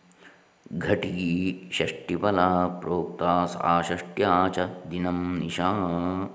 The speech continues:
ಅಂದರೆ ಆರು ಸಲ ಉಚ್ಛ್ವಾಸ ನಿಶ್ವಾಸಗಳು ನಡೆಯುವಷ್ಟು ಕಾಲವು ಒಂದು ಫಲ ಅನ್ನತಕ್ಕಂಥ ಒಂದು ಕಾಲದ ಪ್ರಮಾಣ. ಅವರವರಿಗೆ,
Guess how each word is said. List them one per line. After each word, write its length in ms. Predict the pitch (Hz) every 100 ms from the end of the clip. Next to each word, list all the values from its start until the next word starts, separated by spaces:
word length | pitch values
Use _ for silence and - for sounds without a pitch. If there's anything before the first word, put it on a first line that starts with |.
| - - _ _ - - _ _ _ -
ಅಂದರೆ 200 | 92 -
ಆರು 480 | - 82 92 107 113
ಸಲ 300 | - 90 107
ಉಚ್ಛ್ವಾಸ 640 | - 87 - 101 90 87
ನಿಶ್ವಾಸಗಳು 680 | 90 82 82 82 80 82 85
ನಡೆಯುವಷ್ಟು 540 | 85 82 82 - -
ಕಾಲವು 540 | - 78 92 127 78
ಒಂದು 360 | - 92 92 85 -
ಫಲ 200 | 90 87 85 78 64
ಅನ್ನತಕ್ಕಂಥ 580 | 82 80 - - - -
ಒಂದು 300 | 104 92 78
ಕಾಲದ 400 | - 78 78 71
ಪ್ರಮಾಣ. 440 | - 85 80 71 - - - _ _ _ _ _ _ _ _ _ _ _ _ _ _ _ _ _ _ _ _ _ _ - - - - - - - - - _ _ _ _ _ _ _ _ _ _ _ _ _ _ _ _ _ _ _ _ _ _ _ _ _ _ _ _ _ _ _ _ - _
ಅವರವರಿಗೆ, 600 | 120 120 90 80 80 -